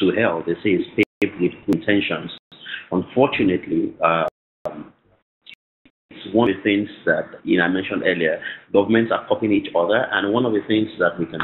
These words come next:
see is that when one country is able to do something, um, it's like, you know, the president says to each other, "Oh, my friend, we were able to arrest people and nobody spoke up. Let me try my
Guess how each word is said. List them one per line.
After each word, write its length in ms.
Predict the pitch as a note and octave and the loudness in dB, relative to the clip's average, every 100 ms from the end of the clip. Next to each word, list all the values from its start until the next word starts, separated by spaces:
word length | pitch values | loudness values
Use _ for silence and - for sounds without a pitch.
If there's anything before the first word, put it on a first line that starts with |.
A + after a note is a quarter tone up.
| - | -4
see 420 | - F#2+ F#2+ - F#2 | 0 2 4 2 0
is 120 | - | 0
that 260 | G2 F#2+ | -2 0
when 300 | G#2+ C#3+ C3+ | 2 2 2
one 160 | A#2 A#2+ - | 2 -2 -2
country 420 | A2 A2 - G#2 G2 - - _ | -2 0 0 0 -2 -14 -20 _
is 80 | - A2 | 2 4
able 240 | A2+ A2+ | 6 2
to 120 | - - | 0 0
do 140 | - A2+ - | 4 4 4
something, 460 | D#2+ F2+ C3 B2+ - - - F#2 | -8 0 2 2 -2 -14 -4 0
um, 180 | F#2+ - | 2 2
it's 160 | A#2+ - _ _ | -2 -2 _ _
like, 220 | B2 A2+ - _ | 0 0 -4 _
you 100 | A2 | 2
know, 100 | G2+ | 4
the 100 | G2 | 0
president 360 | - B2 B2 G#2+ - | -2 -2 -2 -6 -4
says 120 | G#2 - - - | -4 -6 -20 -6
to 60 | |
each 120 | A2 - | -6 -4
other, 160 | G2 - - | -6 -6 -4
"Oh, 200 | C3 G#2+ _ - | -4 -4 _ -16
my 80 | A#2+ | -10
friend, 140 | - D#3 - - | -2 -2 -2 -2
we 60 | |
were 120 | B2+ | -2
able 140 | A#2 - | -4 -16
to 140 | - | -8
arrest 240 | - A2 G#2+ _ _ - | -4 -4 -8 _ _ -8
people 140 | G2 | -6
and 100 | F#2 | -4
nobody 300 | G#2+ F#2+ F2+ - | -4 -4 -6 -10
spoke 160 | - G2 F2 | -12 -8 -6
up. 180 | E2+ - - - | -8 -14 -20 -2
Let 120 | A#2 | 0
me 120 | A#2+ | 0
try 240 | A2+ - F#2 | -4 -6 -8
my 80 | E2+ | -8